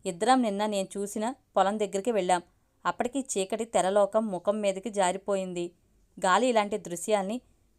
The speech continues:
చాలా చూడాలని పరిగెడుతున్నట్టు వేగంగా వీస్తుంది.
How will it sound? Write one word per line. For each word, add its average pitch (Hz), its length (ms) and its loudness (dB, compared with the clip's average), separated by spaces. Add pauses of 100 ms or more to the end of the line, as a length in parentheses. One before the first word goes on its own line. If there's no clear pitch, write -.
(120)
చాలా 202 240 4 (120)
చూడాలని 208 300 2
పరిగెడుతున్నట్టు 202 800 -4
వేగంగా 196 420 0
వీస్తుంది. 185 640 -6